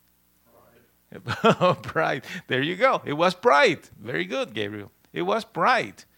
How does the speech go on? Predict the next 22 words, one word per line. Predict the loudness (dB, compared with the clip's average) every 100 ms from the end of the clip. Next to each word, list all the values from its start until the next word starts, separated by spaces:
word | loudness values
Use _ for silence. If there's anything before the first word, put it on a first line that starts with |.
| _ _ _ _ -2
That | 0 0
was | -2
the | -4
reason | -2 -2 -4 -8 -10 _
of | -10 -10
his | -10 -8
fall. | -2 -2 -2 _ -20 -20 -20 -8
And | -6 -4
in | -6 -6
fact, | 0 2 2 0 -16 _ _ _
in | -8 -6
the | -6
book | -4 0 0 0
of | -6
Ezekiel, | -6 -8 -4 -4 -4 -4 -4 -4
chapter | -4 -4 -4 -10
twenty-eight, | -8 -6 -6 -6 -2 -2 -4 -8 -18 -20 _ _ _ _ _ _ _ _ -6
we | -2
are | 0
going | 0 -2
to | -4
read | -8 -4 -2 -2 -4